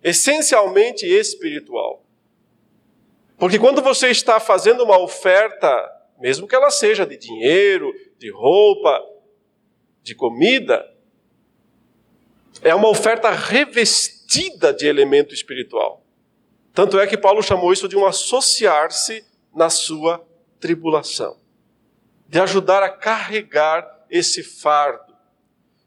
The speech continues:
Então, a produ-, é, é um bem espiritual que você está entregando. E por isso você pode, sim, esperar receber de volta.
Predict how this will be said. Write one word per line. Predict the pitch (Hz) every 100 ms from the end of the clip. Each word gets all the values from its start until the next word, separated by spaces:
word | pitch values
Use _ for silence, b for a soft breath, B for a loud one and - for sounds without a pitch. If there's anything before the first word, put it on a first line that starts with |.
| _ _ _ _ _ -
Então, | 202 240 269 453 -
a | -
produ-, | - - 277 302 226 -
é, | 226 220
é |
um | 220 202
bem | - 262 294 262
espiritual | - - 262 233 226 208 180 208 233 220
que | 160
você | - - 135
está | - - 123 123 - _ _
entregando. | 160 156 - 139 131 127 113 - - _ _ _ _ -
E | 160
por | 165
isso | 190 -
você | 220 214 226
pode, | - 196 233 233 -
sim, | - 170 170 _ -
esperar | - - 185 156 160 160
receber | - 160 - 147 151 156
de | 139 131
volta. | - 123 139 139 110 - -